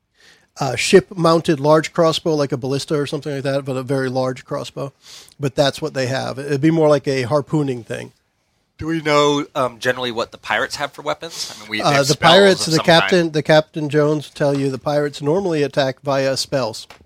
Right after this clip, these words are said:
Speaker 1: They, they, uh, almost, the South Seas pirates, uh, generally carry one or two wizards with them, and they will most likely be firing lightning bolts and fireballs at us.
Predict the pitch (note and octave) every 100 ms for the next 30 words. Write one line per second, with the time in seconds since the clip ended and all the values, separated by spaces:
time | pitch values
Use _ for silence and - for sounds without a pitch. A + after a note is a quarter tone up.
0 | _ _ _ _ _ _ _ C3 D3+ D3+
1 | D3+ C#3+ C#3 D3+ - D3+ D3 - D#3+ E3+
2 | E3 D3+ - C3+ F3+ F3+ - G3 F3+ -
3 | F3+ E3+ E3+ - - _ - D#3 B2 -
4 | D3+ E3+ F3+ F3 E3+ - E3+ E3 D#3 -
5 | - - D3 E3 E3+ - D#3+ D3+ C#3+ D#3
6 | C#3+ D3 C#3+ D3+ C#3+ D3 _ _ _ -
7 | C#3 C#3 C3+ C#3 C#3 D3 - C#3+ C#3 D3
8 | C3+ C3 C3 B2 C#3+ B2+ B2+ B2+ B2+ B2
9 | A#2+ C3 C#3 C3 B2 C3 - C3 A#2+ A#2+
10 | - - B2+ A#2+ A2+ A#2 A2 A2+ A#2 A2+
11 | -